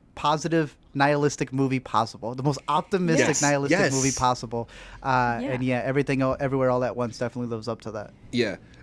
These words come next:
Speaker 2: Yeah.
Speaker 3: There is something to be said about that ability, that art that really, like, challenges you to go to the most absurd places
Speaker 1: Mm.
Speaker 3: possible
Speaker 2: Mm-hmm.
Speaker 3: and
Speaker 1: It's
Speaker 3: the
Speaker 1: good.
Speaker 3: darkest, most emotional places possible.
Speaker 2: Yeah.
Speaker 3: It, like, opens you up and, and allows you to,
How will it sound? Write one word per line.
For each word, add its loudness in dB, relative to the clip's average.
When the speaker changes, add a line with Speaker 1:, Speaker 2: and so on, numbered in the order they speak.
Speaker 2:
Yeah. -6
Speaker 3:
There 2
is 2
something 2
to -2
be 0
said 2
about 0
that 0
ability, 2
that 0
art 2
that -4
really, 0
like, 0
challenges 0
you 0
to -6
go 2
to -6
the -4
most -2
absurd 0
places 8
Speaker 1:
Mm. 0
Speaker 3:
possible -4
Speaker 2:
Mm-hmm. -2
Speaker 3:
and 4
Speaker 1:
It's -2
Speaker 3:
the 2
Speaker 1:
good. 0
Speaker 3:
darkest, 2
most 2
emotional 4
places 2
possible. 0
Speaker 2:
Yeah. -4
Speaker 3:
It, 2
like, 4
opens 4
you 4
up 2
and, 0
and -2
allows 2
you -2
to, -12